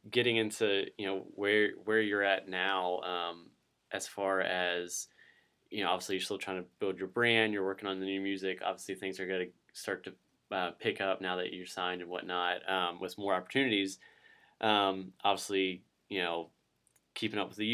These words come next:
YouTube and school and whatnot. How, how do you find balance with everything? 'Cause I'm sure, you know, um,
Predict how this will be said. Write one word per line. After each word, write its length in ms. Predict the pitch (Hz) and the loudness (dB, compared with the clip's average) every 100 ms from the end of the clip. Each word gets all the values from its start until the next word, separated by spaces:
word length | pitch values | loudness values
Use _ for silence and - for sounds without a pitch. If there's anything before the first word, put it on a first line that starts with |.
| 120 | 0
YouTube 560 | - 110 107 104 101 - | 0 2 2 0 -4 -8
and 160 | 98 92 | -8 -6
school 460 | - 113 107 104 | -6 -2 2 2
and 80 | 98 | 0
whatnot. 380 | 95 95 98 95 | -2 -2 0 0
How, 320 | - 120 131 - | 2 4 4 2
how 180 | - | -2
do 60 | 135 | -2
you 80 | 143 | 0
find 260 | 135 123 - | 0 0 0
balance 380 | 92 104 - | 0 -2 -4
with 80 | 92 | -4
everything? 380 | 92 92 90 90 | -2 -4 -4 -6
'Cause 100 | 90 | -6
I'm 100 | 98 | -10
sure, 460 | 92 113 107 101 92 - | -2 2 2 0 -4 -12
you 100 | 98 | -6
know, 380 | 90 87 87 92 _ _ _ _ - | -4 -4 -6 -10 _ _ _ _ -12
um, 500 | 95 85 82 85 - | -6 -6 -6 -10 -16